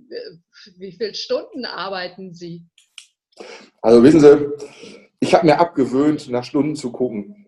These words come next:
Speaker 2: Ähm, es ist so, man muss diesen Beruf gerne machen. Ob Sie jetzt auf einer Intensivstation arbeiten, natürlich wollen Sie auch Ihre Arbeitszeit haben, aber ich fange in der Regel um sechs Uhr morgens an.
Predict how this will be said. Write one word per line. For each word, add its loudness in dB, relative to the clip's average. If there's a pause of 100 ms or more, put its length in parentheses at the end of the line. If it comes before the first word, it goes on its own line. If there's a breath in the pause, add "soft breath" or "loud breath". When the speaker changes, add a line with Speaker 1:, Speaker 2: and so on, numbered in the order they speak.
(100)
Speaker 2:
Ähm, 2
es -6
ist -4
so, 2
man -10
muss -8
diesen -12
Beruf -8
gerne -4
machen. -16 (100)
Ob -6
Sie -8
jetzt -6
auf -10
einer -14
Intensivstation -6
arbeiten, -4
natürlich -6
wollen 2
Sie 0
auch -2
Ihre -4
Arbeitszeit -2
haben, -4
aber -4
ich -18
fange -10
in -8
der 0
Regel -2
um -18
sechs -8
Uhr -6
morgens -4
an. -8